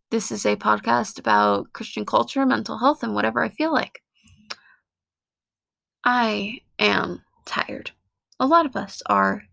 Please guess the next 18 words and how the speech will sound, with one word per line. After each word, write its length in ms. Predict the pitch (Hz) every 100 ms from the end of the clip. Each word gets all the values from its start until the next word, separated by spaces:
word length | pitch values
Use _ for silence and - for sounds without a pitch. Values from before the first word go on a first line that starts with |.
| -
in 380 | 202 196 196 - -
different 300 | 240 - 185
ways 440 | 180 180 190 - -
right 180 | -
now, 320 | 165 160 185 - _
tired. 500 | - 220 220 - - - _ _ _ _ _ _ _ _ _ _ _ _
Today, 340 | - 247 277 -
I'm 200 | 233 226
going 200 | 226 220
to 120 | -
talk 260 | - 214 -
about 420 | 196 202 202 202 _ _ _ _ _ _ _ _ _ _ _ _ _ _ _ _ _ _ _ -
how 280 | 214 233
to 100 | 254
worship 540 | 233 196 202 - 196 196
on 120 | 196
Christmas 680 | - 190 - 202 202 - -
when 580 | - - 90 92 95